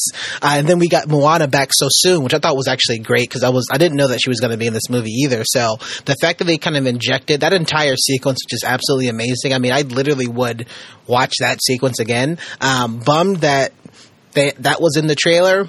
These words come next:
but again, you know, we talked about why I also don't like watching trailers. Um, I love the fact that they were kind of bringing up some deeper topics in this actual film that, uh, as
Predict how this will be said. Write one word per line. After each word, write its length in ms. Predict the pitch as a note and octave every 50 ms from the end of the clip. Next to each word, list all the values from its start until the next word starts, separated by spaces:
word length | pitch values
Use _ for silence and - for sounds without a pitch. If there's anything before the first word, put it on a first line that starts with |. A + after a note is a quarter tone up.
| - _
but 260 | C#3 B2+ B2 - - _ _ _ _ _
again, 420 | - D#3 D3+ D#3 D3+ D3 D3+ D3+ C#3 - _ _ _ _ _ _ B2
you 60 | B2
know, 100 | B2 A#2+
we 120 | A#2+ C3
talked 260 | - C#3 B2 A#2+ - -
about 160 | C3 - G#3+
why 320 | B2 B2+ A#2+ A#2 A#2+ A#2+ -
I 180 | - A#2+ A#2+
also 220 | A#2 B2 - - A#2+
don't 280 | G#2+ A#2+ A#2+ G#2 G2+
like 200 | A2+ A#2 A#2 -
watching 360 | A2+ A2+ A2+ A2+ - - B2
trailers. 400 | A#2 - A#2+ A#2+ B2+ C#3+ D#3+ F3 - - - - - - - -
Um, 340 | - C#3 C#3 C3 B2+ B2+ B2+ -
I 80 | - F#3+
love 240 | G3 F3+ G3+ A3+ -
the 100 | D#4+ -
fact 220 | - A#3+ A3+ -
that 60 | G#3
they 100 | F3 F3+
were 100 | F3+ F3
kind 160 | - G#3 F3+ E3+
of 80 | C#3+
bringing 220 | D3+ D#3 D#3 D#3+ D3+
up 80 | D3+ -
some 160 | - D3+ C#3
deeper 300 | B2 C3 C3+ C3+ C#3 B2+
topics 540 | A#2+ - B2 A#2 A#2+ - - A#2 A2 - -
in 80 | B2 A#2
this 180 | A2+ G#2+ - A#2
actual 300 | A2 A2+ - - A#2+ A#2
film 400 | - - C3 B2 B2+ B2 A#2+ A2
that, 300 | A2+ A2 A2 G#2+ - - - - - - - -
uh, 360 | - C3 B2+ B2 A#2 A2+ A2 - - -
as 720 | D3+ D3 D3 D3 D3 C3+ C3 B2 - - - - -